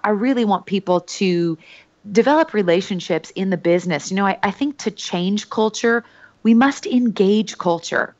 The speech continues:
I am one of those people that believes you need to have a seat at the table. You know, I, I'm at Inside Edition. I'm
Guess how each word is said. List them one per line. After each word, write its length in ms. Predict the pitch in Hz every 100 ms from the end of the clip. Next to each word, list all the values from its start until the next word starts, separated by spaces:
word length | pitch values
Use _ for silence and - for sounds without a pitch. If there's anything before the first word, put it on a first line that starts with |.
| -
I 160 | - 262
am 100 | 226
one 140 | 208
of 60 | 180
those 180 | 175
people 360 | - 190 180 165
that 120 | 160
believes 500 | - 170 175 165 151
you 120 | 214 254
need 200 | 226 196
to 40 |
have 220 | 170 180
a 60 | 170
seat 400 | - - 214 214 -
at 200 | 190 -
the 80 |
table. 580 | 165 - 185 165 165 - - - - -
You 80 | 208
know, 140 | 190
I, 180 | 180 - - - - -
I'm 200 | 190 240
at 200 | 214 226
Inside 380 | 202 180 185 185
Edition. 400 | 170 180 175 165
I'm 220 | 160 165